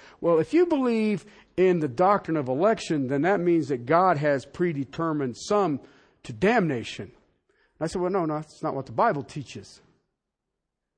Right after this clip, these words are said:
"Well, what does the Bible teach?" "We're all going to hell. And he saves some." We better look at that.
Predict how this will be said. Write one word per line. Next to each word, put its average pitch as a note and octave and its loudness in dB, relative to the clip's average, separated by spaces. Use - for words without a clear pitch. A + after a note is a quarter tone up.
"Well, D#3 -2
what A#3 4
does G3+ 0
the E3 -4
Bible G#3+ 4
teach?" C3 -6
"We're C#3 2
all G#3 6
going D3 0
to A#2+ -6
hell. A2 -8
And C3 -8
he B2 -8
saves C3+ -4
some." E2+ -16
We B2+ -8
better G3 2
look G#3+ 4
at F3 -2
that. E3 2